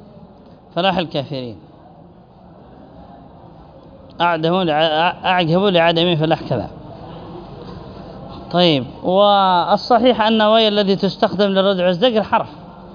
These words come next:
حرف، هذا هو. قال: ثم ذكر اختلاف العلماء في قوله تعالى: 'ويكأن الله'، وقال: 'الصحيح أن تكون وي حرف تنبيه، والله أعلم.'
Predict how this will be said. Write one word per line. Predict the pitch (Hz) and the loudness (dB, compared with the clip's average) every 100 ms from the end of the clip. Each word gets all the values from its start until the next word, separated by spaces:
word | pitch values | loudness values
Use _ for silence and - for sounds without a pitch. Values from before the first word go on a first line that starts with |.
| - - - - - - | -20 -20 -20 -20 -20 -6
حرف، | - 156 - - - - - - - - - - - - - - - - - - - | -4 -4 -6 -20 -20 -20 -20 -20 -20 -20 -20 -20 -20 -20 -20 -20 -20 -18 -18 -10 -2
هذا | 175 175 151 | 2 2 2
هو. | 135 104 - - - - | -2 -6 -12 -16 -18 -6
قال: | 175 208 226 | 0 2 2
ثم | 254 247 | 0 2
ذكر | 240 254 | 2 2
اختلاف | 233 - 226 214 | 0 0 2 2
العلماء | 196 208 220 208 | 2 0 0 0
في | |
قوله | 214 190 | -2 -2
تعالى: | 202 196 220 | 0 2 2
'ويكأن | 202 196 208 190 | 0 0 -2 0
الله'، | 190 196 202 147 - - - - - - - | 0 4 2 2 -6 -20 -20 -20 -20 -20 -6
وقال: | 170 202 - 247 | 0 0 2 0
'الصحيح | 226 - 220 | 0 -2 0
أن | 226 214 | 2 0
تكون | 185 202 220 208 | -2 -2 -2 0
وي | 202 208 | 0 0
حرف | 208 185 | -2 -4
تنبيه، | - 175 190 208 | -4 -2 0 0
والله | 185 185 185 | 0 2 2
أعلم.' | 185 190 208 185 | 4 2 2 0